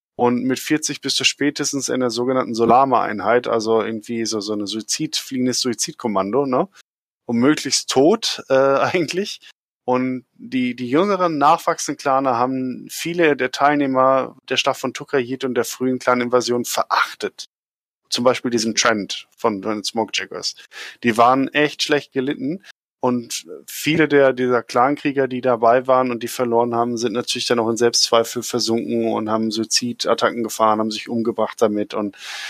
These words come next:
das war eigentlich komplett gegen diesen Kodex nach dem Motto, äh, Claner verschwenden nichts, aber viele konnten damit nicht leben und die anderen sind halt auch versunken in, in Selbstzweifel.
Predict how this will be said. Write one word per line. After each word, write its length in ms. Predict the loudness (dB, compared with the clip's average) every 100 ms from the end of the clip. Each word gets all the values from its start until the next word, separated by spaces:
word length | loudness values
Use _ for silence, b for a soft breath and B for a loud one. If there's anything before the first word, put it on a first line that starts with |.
| B _
das 180 | -2 4
war 80 | 4
eigentlich 280 | 4 0 -4
komplett 380 | -4 0 0 0
gegen 300 | -2 0 0
diesen 340 | -2 -2 -4 0
Kodex 560 | 2 4 4 2 -2
nach 160 | -2 -2
dem 160 | -2
Motto, 580 | 0 0 2 4 6 4
äh, 840 | 2 -4 -4 -4 -6 -6 -8 -10 -14 _ _ _ _
Claner 320 | 2 4 2
verschwenden 580 | 2 0 2 0 -2 -6
nichts, 300 | -6 -6 -2
aber 460 | 0 2 2 2 -4
viele 300 | -4 0 2
konnten 240 | 2 2
damit 460 | -2 -2 -4 -12 -10
nicht 240 | -10 -2
leben 320 | 4 4 4
und 120 | 2 0
die 80 |
anderen 220 | -2 -2 -2
sind 220 | -2 2
halt 160 | 2
auch 120 | 2 -4
versunken 640 | -2 -2 -2 -4 -6 -6
in, 160 | -6
in 240 | -8 -8 -4
Selbstzweifel. 840 | 0 2 0 0 0 -2 -6 -16